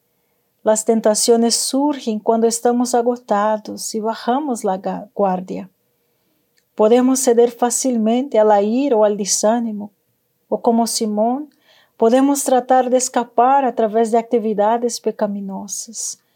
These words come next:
glotonería, borrachera, uso de drogas o pereza, indiferencia espiritual.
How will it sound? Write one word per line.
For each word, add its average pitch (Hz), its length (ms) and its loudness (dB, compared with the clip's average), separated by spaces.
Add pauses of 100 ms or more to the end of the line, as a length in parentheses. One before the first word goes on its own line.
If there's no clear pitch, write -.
(320)
glotonería, 208 960 0
borrachera, 208 1080 -2
uso 214 300 -4
de 202 140 -2
drogas 214 600 0
o 196 100 -8
pereza, 214 760 -6 (760)
indiferencia 220 840 0
espiritual. 202 960 -6